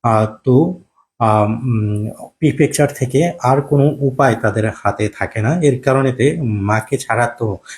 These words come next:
মাকে তো পাঠিয়েও দিতে পারবে না তার দেশে, উম, বাচ্চাকে ছাড়া। যেহেতু বাচ্চা ইতিমধ্যে নিরাপত্তা পেয়ে গেছে অফরা থেকে বা সেন,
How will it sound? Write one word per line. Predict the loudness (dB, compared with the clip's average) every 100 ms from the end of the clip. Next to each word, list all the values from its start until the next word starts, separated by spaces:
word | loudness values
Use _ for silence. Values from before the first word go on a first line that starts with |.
| -4
মাকে | -2 0
তো | -2
পাঠিয়েও | 0 -2 0 2
দিতে | 4 4 2
পারবে | 0 0 -2
না | -4 -10 -18 -18 _
তার | -2 -2 -2
দেশে, | -2 0 -2 -4 -16 _ _
উম, | -4 0
বাচ্চাকে | 0 0 -2 -2
ছাড়া। | -2 -4 -4 -8 0
যেহেতু | 2 2
বাচ্চা | 2 0 0
ইতিমধ্যে | -2 0 -2 0 0 0
নিরাপত্তা | 2 0 -2 -4 -4
পেয়ে | 0 2 2
গেছে | 0 -2 -8 -4
অফরা | -2 -2 -2 -2
থেকে | -4 -6 -6
বা | -4 -6
সেন, | -4 -6